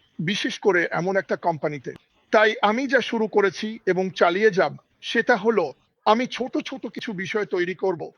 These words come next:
যেগুলো ভবিষ্যতে যে কেউ এই ব্যবসা ছড়িয়ে দিতে ব্যবহার করতে পারবে। আর কেউ কেন এই ব্যবসায় আসতে চাইবে? তাহলে আমাকে, উম, আমাকে এখানেই একটা করে দেখাই। আর যেমন আমি বলেছি,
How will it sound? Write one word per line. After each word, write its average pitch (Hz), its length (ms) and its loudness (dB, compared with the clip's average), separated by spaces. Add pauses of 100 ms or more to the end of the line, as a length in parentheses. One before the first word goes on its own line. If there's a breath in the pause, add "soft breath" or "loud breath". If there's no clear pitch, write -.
(280)
যেগুলো 196 400 0
ভবিষ্যতে 190 600 0
যে 175 140 2
কেউ 226 320 2
এই 185 160 2
ব্যবসা 165 320 -2
ছড়িয়ে 185 360 2
দিতে 185 220 0
ব্যবহার 170 420 0
করতে 185 260 -4
পারবে। 127 380 -4 (1080)
আর 208 140 4 (100)
কেউ 247 180 0
কেন 202 240 2 (180)
এই 196 140 2
ব্যবসায় 185 460 -2
আসতে - 300 -4
চাইবে? 165 400 -2 (1800)
তাহলে 240 480 4
আমাকে, 202 440 2 (100)
উম, 247 260 0
আমাকে 208 340 0
এখানেই 196 500 -2
একটা 196 260 -4
করে 175 280 -4
দেখাই। - 400 -6 (2000)
আর 214 200 6
যেমন 202 420 -2
আমি 208 260 0
বলেছি, 175 560 -2